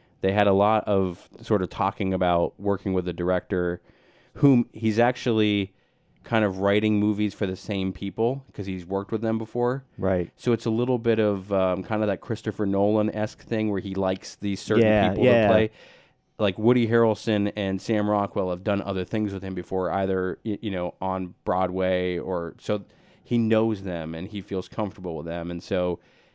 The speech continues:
Speaker 1: it's, all these people have been in one of his movies before. So really, really well done. It's very, at times it's very dark. A lot of it takes place at night. Um, uh, Frances McDormand's character is just all over the place. She's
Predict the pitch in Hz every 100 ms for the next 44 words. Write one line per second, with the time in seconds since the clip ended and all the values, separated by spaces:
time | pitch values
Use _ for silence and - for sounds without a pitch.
0 | _ _ _ 107 - - _ _ 110 113
1 | 117 107 113 107 98 98 98 104 95 92
2 | 90 90 87 95 82 69 85 - - -
3 | _ _ _ _ - - 101 92 - 123
4 | 139 151 147 135 110 113 107 101 98 95
5 | 98 92 92 87 - 107 92 95 98 101
6 | 95 90 - - - 92 - 101 95 90
7 | 90 92 87 87 101 98 104 85 87 87
8 | 87 85 98 - - 87 - 80 101 113
9 | 110 107 - - _ _ _ _ 90 87
10 | 82 80 - _ _ _ - 85 80 73
11 | - 104 - 104 95 - 104 104 95 -
12 | 104 98 101 90 90 92 - - 113 117
13 | 104 95 92 - 90 - 87